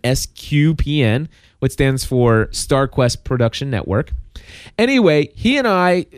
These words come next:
have become very close friends over the years, just really, uh, following each other through our journey in podcasting and, and creating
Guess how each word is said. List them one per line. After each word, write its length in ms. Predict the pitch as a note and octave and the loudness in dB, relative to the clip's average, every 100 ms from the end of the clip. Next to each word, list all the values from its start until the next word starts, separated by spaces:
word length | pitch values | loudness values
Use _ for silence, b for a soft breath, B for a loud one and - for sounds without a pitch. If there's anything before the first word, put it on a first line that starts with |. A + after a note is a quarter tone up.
| - | -10
have 340 | E3 E3+ D#3 C#3+ | -2 0 0 -2
become 580 | E3+ F#3 E3 D#3 D3 - C#3 | 0 2 2 2 0 -4 -6
very 380 | C3+ E3+ G3 | 0 4 4
close 300 | F3+ F3+ D#3+ | 2 2 0
friends 460 | - B2 A2+ A2+ B2 - | 0 0 0 -2 -4 0
over 240 | C3+ C#3 | 2 2
the 140 | C#3+ C#3+ | 0 2
years, 440 | B2 A#2 A#2+ B2+ - | 4 4 2 -2 -6
just 300 | B2+ B2 - | -4 -4 -4
really, 580 | C3 C3+ D#3 D#3+ D#3 C3+ b b b b | -6 0 2 4 2 0 b b b b
uh, 220 | B2 A#2 | -6 -4
following 500 | A2+ E3 D#3+ D#3+ D#3 | -2 0 2 2 2
each 220 | D3 C#3+ | 0 0
other 260 | D3 C#3 C#3 | 0 2 0
through 300 | B2+ C3+ C3+ | 0 2 2
our 220 | B2 A#2+ | 4 2
journey 400 | A#2 C#3 C3 C3 | 0 0 2 0
in 100 | B2 | -2
podcasting 800 | A2+ A#2+ A#2+ C3 A#2 - A#2+ A2+ | -2 -2 -2 -2 -2 -2 -2 -2
and, 160 | G#2 G#2 | -4 -4
and 320 | G#2 G2+ G#2 | -6 -6 -6
creating 560 | - C3+ B2 B2 A2+ | -2 0 2 0 -2